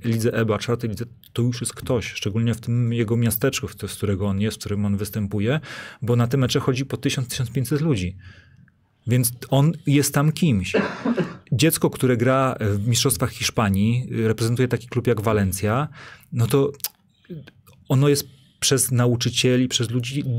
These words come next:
darzone pewnym rodzaju szacunkiem. W zasadzie nie, że my tam mu pokażemy, że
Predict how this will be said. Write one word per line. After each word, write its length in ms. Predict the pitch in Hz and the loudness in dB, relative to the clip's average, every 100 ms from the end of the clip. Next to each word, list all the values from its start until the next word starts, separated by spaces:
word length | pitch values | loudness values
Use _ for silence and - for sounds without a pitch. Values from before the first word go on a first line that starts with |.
| 117 | 2
darzone 560 | 127 139 143 127 123 123 - | 2 4 4 4 2 0 0
pewnym 280 | 127 127 123 | 0 2 0
rodzaju 200 | 127 127 | 0 0
szacunkiem. 480 | 123 - 120 135 | -2 -4 -2 -2
W 60 | 113 | 0
zasadzie 180 | 127 123 | 0 2
nie, 180 | 160 127 | 4 4
że 140 | 117 | 4
my 160 | 117 120 | 2 2
tam 140 | 117 | 2
mu 140 | 117 117 | 2 2
pokażemy, 600 | 120 123 107 120 113 98 | 0 2 2 4 4 4
że 280 | 107 107 | 4 2